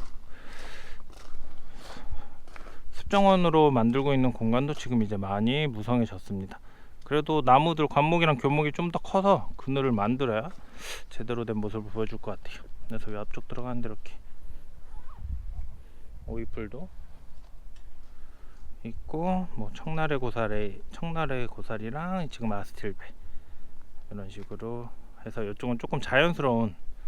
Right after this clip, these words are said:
모습 보여, 만들려고 하고 있는 공간이거든요.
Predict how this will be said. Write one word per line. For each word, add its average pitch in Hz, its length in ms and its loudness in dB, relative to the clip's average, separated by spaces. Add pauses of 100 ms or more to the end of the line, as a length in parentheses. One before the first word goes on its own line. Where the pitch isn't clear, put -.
(640)
모습 104 360 -4
보여, 107 380 -2 (460)
만들려고 110 540 2
하고 131 240 2
있는 101 180 0
공간이거든요. 92 720 0